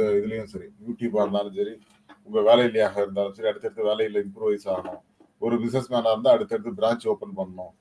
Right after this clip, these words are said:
அஹ், லாபம் நிறைய சம்பாதிக்கணும் அப்படின்னு நிறைய விஷயங்களை அனலைஸ் பண்ணுவோம். அது நமக்கு ஒரு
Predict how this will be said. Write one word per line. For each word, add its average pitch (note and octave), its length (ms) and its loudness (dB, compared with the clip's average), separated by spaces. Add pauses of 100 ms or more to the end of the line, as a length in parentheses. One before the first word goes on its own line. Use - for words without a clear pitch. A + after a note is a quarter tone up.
(340)
அஹ், A2+ 480 6
லாபம் B2+ 280 10
நிறைய A#2 320 6
சம்பாதிக்கணும் A2 500 2
அப்படின்னு D3 260 0
நிறைய D3 280 0
விஷயங்களை C#3+ 360 2
அனலைஸ் A#2 320 0
பண்ணுவோம். - 260 -16 (1500)
அது C#3+ 180 6
நமக்கு C#3 360 2 (2000)
ஒரு C3+ 160 8